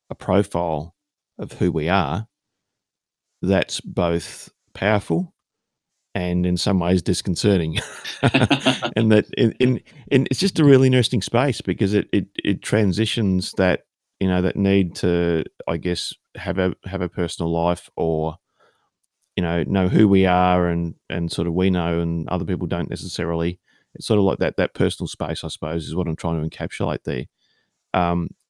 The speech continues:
Speaker 1: at the same time, we've got this thing called a Google search engine that, that is, is actually taking that from us in the sense of capturing the patterns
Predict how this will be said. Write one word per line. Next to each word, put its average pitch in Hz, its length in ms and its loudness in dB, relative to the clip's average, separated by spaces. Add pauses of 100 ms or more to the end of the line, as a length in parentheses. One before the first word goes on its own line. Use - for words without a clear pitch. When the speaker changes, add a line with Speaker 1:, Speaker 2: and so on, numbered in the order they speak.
Speaker 1:
at 95 180 0
the 87 80 -4
same 104 360 2
time, 87 360 0
we've 87 200 -2
got - 200 -2
this - 160 -8
thing 90 240 -2
called 87 420 0 (560)
a 101 80 2
Google 87 300 2
search 110 320 2
engine 85 380 0
that, 82 180 -2 (280)
that 85 140 -2
is, 85 360 -2
is 85 120 -4
actually 85 340 -2
taking 95 480 -2
that 87 200 -2 (540)
from 101 280 2
us - 380 -4 (1000)
in 92 180 2
the 90 80 0
sense - 320 -2
of - 100 -8
capturing - 460 -6
the 71 80 -4
patterns - 680 -6